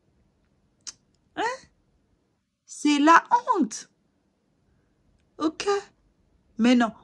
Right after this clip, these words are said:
Pourquoi bino bokozwa na bino vraiment musala ya konyokola mwana bato? On dirait a-, a-, a-, a-, a-, azalaki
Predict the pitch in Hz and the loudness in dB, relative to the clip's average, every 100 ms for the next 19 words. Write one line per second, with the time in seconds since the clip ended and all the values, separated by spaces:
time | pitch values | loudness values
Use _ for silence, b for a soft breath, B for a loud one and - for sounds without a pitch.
0 | _ - 349 - 392 370 359 349 349 285 | _ -4 -4 -2 -4 -2 -2 -2 -4 -4
1 | 262 - 254 220 247 247 226 311 302 226 | -6 -4 -4 -2 -2 -2 -2 0 0 -2
2 | 196 226 226 233 254 b b b b _ | -2 -2 -2 -2 -4 b b b b _
3 | - - _ _ _ _ _ _ _ _ | -20 -20 _ _ _ _ _ _ _ _
4 | _ - 233 247 - - 302 302 294 220 | _ -2 2 2 0 -4 -2 0 2 2
5 | 226 220 226 254 302 302 - 226 208 208 | 2 0 2 2 4 2 2 0 0 0
6 | 254 302 262 214 175 214 202 - 214 240 | 2 2 2 -2 -2 -2 -2 -6 -8 -4
7 | 233 214 226 285 294 b b _ - 240 | -2 -2 -2 -4 -6 b b _ 4 4
8 | 214 - - 220 - 226 214 - 220 - | 4 -2 -4 -4 -2 -2 -2 -2 -4 -4
9 | - 220 202 233 277 269 294 285 | -6 -4 -4 -4 -4 -4 -4 -4